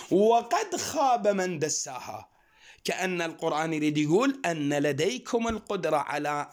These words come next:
أن تزكوا النفس وعلى أن تدسوا النفس.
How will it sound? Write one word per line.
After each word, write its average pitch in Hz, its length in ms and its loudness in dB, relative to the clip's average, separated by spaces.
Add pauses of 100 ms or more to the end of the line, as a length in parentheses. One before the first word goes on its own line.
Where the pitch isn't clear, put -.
أن 240 360 -2 (300)
تزكوا 254 600 0
النفس 330 680 0 (380)
وعلى 117 520 -4 (100)
أن 202 260 -2 (240)
تدسوا 131 500 -4
النفس. - 520 -10